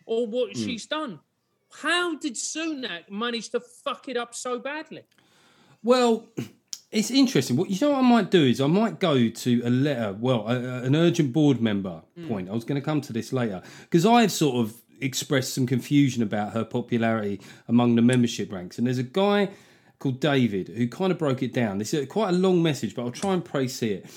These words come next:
Speaker 2: He says, basically, um, he's, he wants to explain why some of us E R G types support Liz. Um,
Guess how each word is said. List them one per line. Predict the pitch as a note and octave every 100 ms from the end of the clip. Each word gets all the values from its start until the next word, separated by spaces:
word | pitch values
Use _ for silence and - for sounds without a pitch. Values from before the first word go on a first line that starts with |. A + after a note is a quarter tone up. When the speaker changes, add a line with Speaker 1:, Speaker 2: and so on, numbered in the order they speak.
| - -
Speaker 2:
He | G3
says, | - G3+ -
basically, | A#3 C#4+ A#3+ B2+ A#2 B2 A#2 A#2+
um, | C3+ C#3 C#3+ C#3+ C#3 C#3 C#3 C3+ C3+
he's, | - C#3
he | G#3 F#3 A3
wants | C4 -
to |
explain | E3+ - E3 C#3+
why | C3 C3
some | C3 D#3
of | C#3
us | C3+ B2+
E | C3+ C3+
R | B2+
G | A#2+ B2+ A#2+
types | A#2 A2+ G2+
support | - - A2
Liz. | G#2+ G#2 E2+ - - - - -
Um, | C3 C3+ C#3 C#3 C#3 C#3 C#3